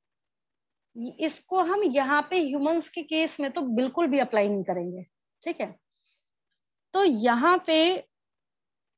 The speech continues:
मल्टीपल जीन्स में आपसे नीट में क्वेश्चन है, "In which of the following type of inheritance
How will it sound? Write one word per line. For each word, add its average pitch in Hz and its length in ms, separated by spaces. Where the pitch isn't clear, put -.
मल्टीपल 302 880
जीन्स 311 520
में 285 360
आपसे 320 520
नीट 349 300
में 359 160
क्वेश्चन 294 460
है, 214 160
"In 349 260
which 403 280
of 349 260
the 330 140
following 370 540
type 311 360
of 302 220
inheritance 285 880